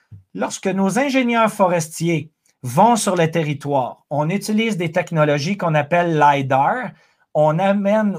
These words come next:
aussi une technologie de lecture d'images hyperspectrales qui nous permettent,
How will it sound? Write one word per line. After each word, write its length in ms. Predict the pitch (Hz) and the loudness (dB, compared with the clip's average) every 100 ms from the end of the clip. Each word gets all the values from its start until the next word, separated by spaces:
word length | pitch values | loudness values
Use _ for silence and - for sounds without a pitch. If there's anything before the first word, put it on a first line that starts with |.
| - | -4
aussi 300 | 165 - 185 | -4 -2 -6
une 140 | 175 | -6
technologie 840 | 170 160 165 151 143 131 139 202 196 | -6 -4 -4 -2 -2 -4 -4 -2 0
de 120 | 147 | 0
lecture 640 | 151 185 - 214 214 185 | 0 -4 -6 -4 -2 -2
d'images 600 | 151 143 151 180 170 131 - | -4 -2 2 2 0 -6 -8
hyperspectrales 1300 | 170 160 202 190 190 - 135 - 127 139 196 233 208 _ _ _ _ - - - | -8 0 2 2 -2 -8 -8 -8 -2 2 2 -2 -12 _ _ _ _ -18 -16 -10
qui 160 | 185 | -4
nous 160 | 175 202 | 0 0
permettent, 640 | 214 202 147 147 196 - | 2 0 0 -2 -4 -6